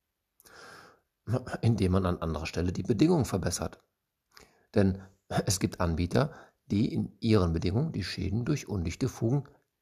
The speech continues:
explizit als versichert bezeichnen. Naja, und im Umkehrschluss kann das dann bedeuten,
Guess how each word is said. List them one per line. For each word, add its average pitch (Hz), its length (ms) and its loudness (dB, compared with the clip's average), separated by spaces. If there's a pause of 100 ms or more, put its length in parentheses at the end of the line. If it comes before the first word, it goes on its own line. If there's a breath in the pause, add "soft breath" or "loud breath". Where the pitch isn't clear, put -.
explizit - 1000 -2
als - 240 -4
versichert 123 480 -4
bezeichnen. - 580 -10 (720)
Naja, 131 260 4 (440 loud breath)
und - 160 0
im 95 80 -4
Umkehrschluss 95 560 -2
kann - 240 -6
das 90 220 -4
dann 104 180 0
bedeuten, 131 440 2